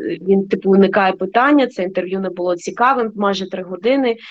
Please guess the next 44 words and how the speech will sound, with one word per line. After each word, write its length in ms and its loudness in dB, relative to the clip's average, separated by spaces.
він 360 2
ні 120 2
на 100 0
чого 260 0
товком 400 -2
не, 280 2
не 240 0
відповів, 560 0
і 120 -2
Джо 140 4
Роган 260 4
запросив 540 -2
його 240 2
вдруге, 560 0
і 100 -6
там 180 0
ніби 220 -2
було 200 -2
щось 240 -6
ці-, 220 -8
цікавіше, 640 2
але 220 2
я 80 2
вже 160 0
друге 320 0
не 120 -4
бачила. 520 -2
Ну, 100 0
якщо 300 4
ви 120 2
не, 140 4
не 140 0
дивилися, 640 2
то, 400 2
е, 200 0
я 180 2
зараз 340 0
це 200 0
скину 320 0
статтю, 420 0
ну, 120 2
там 180 2
прикольно 460 2
можна 360 -6